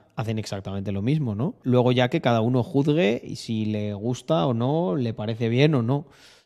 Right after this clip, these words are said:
Yo desde aquí, obviamente esta comunidad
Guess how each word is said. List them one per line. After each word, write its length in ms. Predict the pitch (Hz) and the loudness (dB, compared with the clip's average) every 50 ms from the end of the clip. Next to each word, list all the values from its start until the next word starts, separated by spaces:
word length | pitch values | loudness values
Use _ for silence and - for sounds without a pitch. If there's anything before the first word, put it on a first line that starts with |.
| _ _ | _ _
Yo 260 | 127 123 131 131 135 | -4 0 2 2 4
desde 240 | 143 143 135 131 123 | 4 2 4 2 0
aquí, 500 | 117 101 131 151 170 190 220 - - - | 0 0 0 0 0 0 0 -4 -8 -8
obviamente 460 | - 123 120 127 127 131 123 117 127 | -6 -2 2 4 4 4 4 4 2
esta 220 | 123 - - 123 117 | 2 2 2 -2 0
comunidad 1040 | - 113 120 120 120 120 120 123 131 139 147 156 165 151 131 117 113 107 101 104 | 0 -2 0 0 2 2 4 6 6 6 6 6 4 4 4 4 4 2 0 -2